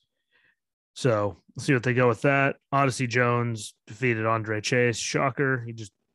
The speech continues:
I mean, in my opinion, it was a pretty one-sided match. I mean, yeah,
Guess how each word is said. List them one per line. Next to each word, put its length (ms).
I 40
mean, 120
in 140
my 200
opinion, 480
it 40
was 120
a 40
pretty 220
one-sided 560
match. 300
I 40
mean, 140
yeah, 260